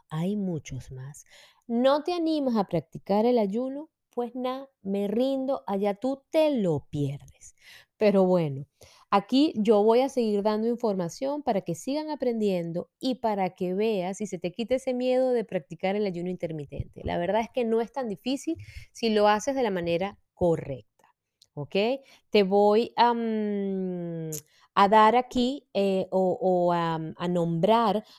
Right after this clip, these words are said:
los tipos de ayuno o protocolo, como mejor se le conoce, que existen.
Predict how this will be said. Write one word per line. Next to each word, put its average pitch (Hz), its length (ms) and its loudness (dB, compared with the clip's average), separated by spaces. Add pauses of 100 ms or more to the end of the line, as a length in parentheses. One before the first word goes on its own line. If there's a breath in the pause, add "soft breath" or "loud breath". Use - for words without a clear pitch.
los 185 220 -2
tipos 208 320 -4
de 220 120 2
ayuno 202 560 -2
o 180 180 -2
protocolo, 180 680 2
como 170 200 0
mejor 151 280 -4
se 196 120 -6
le 233 120 -2
conoce, 247 720 -2
que 180 140 0
existen. - 720 -8